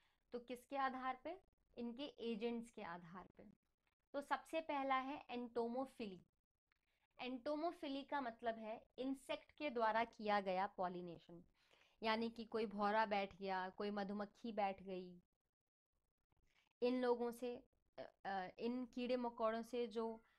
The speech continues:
pollination होगा उसे हम entomophili कहेंगे। अगर आप English पढ़ते हैं तो आपने पढ़ा होगा एंटोमोलॉजी का मतलब होता है study of insect। इन flowers की खास बात क्या होती है? क्योंकि इनका pollination insect के कारण होता है,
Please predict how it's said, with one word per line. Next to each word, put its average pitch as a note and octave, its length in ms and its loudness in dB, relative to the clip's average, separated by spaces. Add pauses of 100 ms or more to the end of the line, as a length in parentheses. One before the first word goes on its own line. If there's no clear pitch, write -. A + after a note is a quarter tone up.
(180)
pollination G#3+ 580 4
होगा A3 240 0
उसे A#3 200 -4
हम B3 160 -6
entomophili G#3 760 -8
कहेंगे। F#3 300 -14
अगर C4 280 -2
आप E4 180 2
English C4+ 280 -4
पढ़ते A#3+ 340 -6
हैं B3+ 140 -8
तो C4 100 -8
आपने A#3 280 -4
पढ़ा A3+ 300 -4
होगा A3 380 0
एंटोमोलॉजी A3+ 920 6
का A#3+ 160 4
मतलब G#3+ 340 0
होता G3 220 -4
है A3 120 -4
study G#3 400 -2
of G#3+ 180 0
insect। F#3+ 340 -8 (2000)
इन D#4+ 220 4
flowers D4+ 520 6
की D#4+ 120 -2
खास A#3+ 380 0
बात C4 280 4
क्या A#3 140 2
होती G#3+ 380 -4
है? G3+ 180 -12 (320)
क्योंकि C#4 520 2 (200)
इनका C4 360 2
pollination B3+ 760 0
insect A#3+ 580 -6
के B3+ 140 -4
कारण G#3 360 0
होता F#3+ 300 -6
है, F#3+ 240 -12